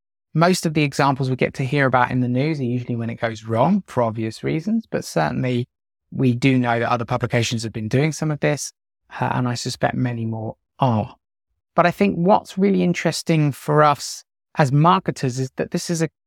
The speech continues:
another sign of that changing media landscape. So if you're a P R professional, for example, we're really gonna have to think about how we adapt to a world where your press releases and pitches might be read and translated by A I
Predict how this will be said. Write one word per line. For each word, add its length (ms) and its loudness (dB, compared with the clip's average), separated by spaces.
another 420 6
sign 360 4
of 80 -2
that 180 2
changing 400 2
media 260 0
landscape. 540 -8
So 380 4
if 320 4
you're 260 6
a 40 2
P 220 0
R 180 4
professional, 540 0
for 140 -6
example, 580 2
we're 180 4
really 380 4
gonna 200 2
have 220 -2
to 80 4
think 160 2
about 200 2
how 160 2
we 160 2
adapt 320 0
to 120 -6
a 60 -4
world 320 -2
where 100 4
your 140 2
press 340 -2
releases 400 -2
and 140 -4
pitches 480 -2
might 200 2
be 120 0
read 260 2
and 100 2
translated 680 0
by 180 4
A 240 2
I 380 4